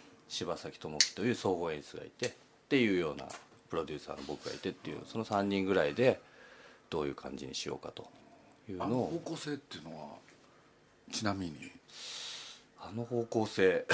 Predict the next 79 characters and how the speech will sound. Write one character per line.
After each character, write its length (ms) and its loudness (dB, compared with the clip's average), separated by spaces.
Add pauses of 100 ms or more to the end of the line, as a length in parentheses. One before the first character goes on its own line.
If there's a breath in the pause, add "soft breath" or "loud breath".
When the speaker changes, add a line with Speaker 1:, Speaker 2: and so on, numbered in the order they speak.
(140)
Speaker 2:
ま 80 12
あ、 540 12
Speaker 1:
<laughs> 20 -
Speaker 2:
あ、 20 10
い 40 12
や、 80 12
ど 180 12
う 60 12
い 60 12
う 60 12
こ 120 4
と 80 6
だ 60 6
っ 40 2
た 60 0
ん 20 0
で 60 0
す 80 -2
か？ 180 6 (320)
方 140 6
針 200 2
っ 20 -4
て 80 -4
い 20 -2
う 40 -4
の 60 -8
か。 240 -2 (160)
Speaker 1:
方 260 6
針 400 6 (140)
は 260 12
も 500 12
う、 20 12
あ 80 12
の、 880 8 (500)
す 120 -2
ご 120 10
く 360 8
青 140 12
臭 180 12
く 120 8
っ 20 4
て、 460 12
口 200 0
は 80 4
ば 100 12
っ 100 4
た 120 6
く 80 -2
て 100 0
恥 120 -2
ず 60 -8
か 100 6
し 100 0
い 40 0
で 80 0
す 80 -6
け 60 2
ど、 60 4
い 20 -2
つ 100 -4
も 100 4
皆 180 2
さ 100 -4
ん 40 -2
に 60 -8
説 200 -14
明 120 -4
し 80 -8
て 80 -6
い 40 -4
る 60 -6
の 120 -6
が、 280 2
Speaker 2:
い 40 -6
や 60 -4
い 40 -4
や。 40 -4 (600 loud breath)
Speaker 1:
あ 180 4
の、 380 -4